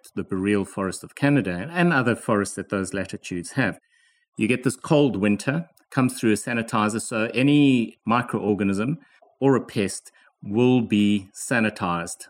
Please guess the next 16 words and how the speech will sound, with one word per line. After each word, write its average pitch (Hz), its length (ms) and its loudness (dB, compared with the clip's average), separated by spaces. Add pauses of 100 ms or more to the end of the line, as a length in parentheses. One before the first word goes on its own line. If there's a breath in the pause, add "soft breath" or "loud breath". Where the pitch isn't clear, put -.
um, 95 260 -6 (140)
a-, 101 200 -8
as 101 160 -6
a 104 40 -10
population, 95 840 -4 (280)
okay? 87 300 -14 (240)
So - 100 -4
you've 110 100 0
got 143 80 4
to 139 80 2
think 143 200 2
of 113 80 2
this 104 160 -2
in 101 100 -2
biological 98 600 -2
context. - 540 -12